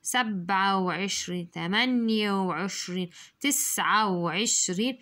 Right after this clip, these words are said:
ثلاثين، واحد وثلاثين. نحل دال.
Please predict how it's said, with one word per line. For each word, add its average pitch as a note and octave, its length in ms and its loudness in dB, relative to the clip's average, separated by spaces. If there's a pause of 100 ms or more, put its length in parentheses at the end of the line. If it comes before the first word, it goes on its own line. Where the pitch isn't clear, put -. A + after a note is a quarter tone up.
(260)
ثلاثين، G3 1500 2 (280)
واحد B3 840 4
وثلاثين. B3 1080 0 (2750)
نحل E3+ 360 -4
دال. F3 440 0